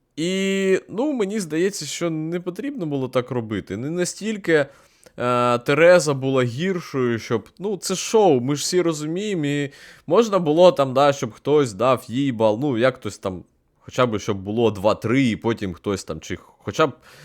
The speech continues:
три один, а потім хтось дав цей вирішаючий голос, і було б чотири один, ну, не в суху.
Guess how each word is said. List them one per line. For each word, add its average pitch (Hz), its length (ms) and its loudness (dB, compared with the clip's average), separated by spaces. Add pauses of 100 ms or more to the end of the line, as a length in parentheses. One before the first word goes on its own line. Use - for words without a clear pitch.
(120)
три 175 200 8
один, 165 500 6
а 127 80 6
потім 143 320 2
хтось 147 260 4
дав 131 280 6
цей 117 180 -2
вирішаючий 113 760 2
голос, 117 500 2
і 95 60 -6
було 98 260 -4
б 80 60 -12
чотири 113 400 -4
один, 98 380 -4
ну, 120 80 -4
не 147 120 -2
в - 80 -4
суху. - 440 -12